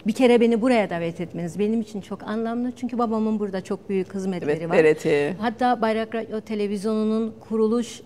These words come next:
Speaker 1: aşamasında, e, ekibiyle birlikte ilk kurucu müdürüydü. Küçücük, e, bir,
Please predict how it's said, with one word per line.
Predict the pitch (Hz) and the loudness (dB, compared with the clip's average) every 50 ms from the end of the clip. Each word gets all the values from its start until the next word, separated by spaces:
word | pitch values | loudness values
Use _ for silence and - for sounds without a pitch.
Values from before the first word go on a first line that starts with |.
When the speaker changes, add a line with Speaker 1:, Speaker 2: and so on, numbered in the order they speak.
| - - | -10 -8
Speaker 1:
aşamasında, | 196 196 - - 190 180 175 175 - - - 175 170 170 156 170 175 190 - - - | -8 -6 -4 -4 -4 -4 -4 -6 -8 -8 -6 -6 -6 -4 -2 -2 -2 -2 -4 -4 -6
e, | 180 185 185 180 185 - - | -6 -6 -4 -4 -6 -6 -6
ekibiyle | 202 196 - 202 190 202 208 202 202 185 170 | -8 -8 -6 -6 -4 -4 -2 -2 -2 -4 -4
birlikte | 180 170 175 170 - 180 | -4 -6 -6 -6 -4 -6
ilk | 196 196 | -6 -6
kurucu | - - 202 196 185 185 196 185 | -6 -4 -4 -4 -2 -4 -4 -4
müdürüydü. | 190 196 185 - 190 170 180 170 165 165 202 233 277 - - - - - - - | -4 -4 -4 -4 -6 -4 -4 -4 -4 -4 -6 -8 -8 -12 -18 -20 -20 -20 -20 -6
Küçücük, | - 330 277 - 220 196 220 214 208 214 - - | -6 -4 -4 -4 -4 -2 -2 -2 -2 -4 -10 -6
e, | 196 202 202 202 196 202 202 190 185 180 170 | -4 -2 -2 -2 -2 -2 -2 -4 -4 -2 0
bir, | 220 214 208 | 2 4 4